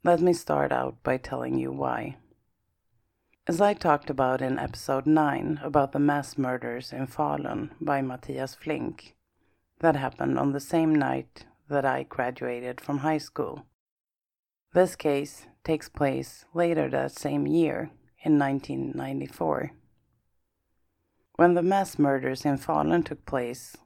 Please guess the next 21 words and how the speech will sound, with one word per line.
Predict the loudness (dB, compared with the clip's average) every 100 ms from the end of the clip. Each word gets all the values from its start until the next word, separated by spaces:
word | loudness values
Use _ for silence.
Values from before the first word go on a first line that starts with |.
| _ _ 2
I | 2
lived | 4 -2 -2 -4
in | 0 0 0
Dalarna | 0 0 -2 -4 -6 -6
County, | 0 0 0 -4 -8 -8 -12 -6
really | -2 -2
close | -2 -4 -4 -6
to | -8
Falun. | -4 -4 -4 -6 -10 -14 _ _ _ _ _ _ _ _ _ 0
But | 0
as | 2
soon | 2 4
as | 4 2
I | -2
finished | 0 0 2 2 -4
school, | -6 -4 -4 -6 -12 _ _ _ _ _ 4
I | 8
moved | 8 4 -2
back | -4 -4 -6
to | -12
Stockholm, | -8 -4 -4 -4 -4 -2 -6